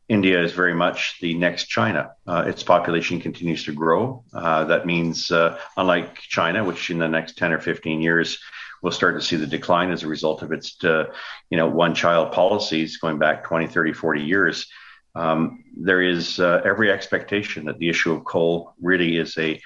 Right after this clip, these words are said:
metaphor of what, uh, what these two countries are struggling for and what they're searching for, uh, a commodity that w-, for without which neither can, uh, can hope to, uh, continue to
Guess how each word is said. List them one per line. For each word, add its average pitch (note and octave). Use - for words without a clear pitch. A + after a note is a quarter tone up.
metaphor G#2
of F2
what, F2
uh, E2+
what E2
these F2
two E2+
countries F2
are D#2
struggling F#2
for F2
and F2+
what D#2+
they're E2
searching G2+
for, D#2
uh, -
a -
commodity F2
that E2
w-, E2
for F2
without E2
which F2
neither D#2
can, D2+
uh, D2+
can D2
hope D#2+
to, D2+
uh, D#2+
continue E2
to D2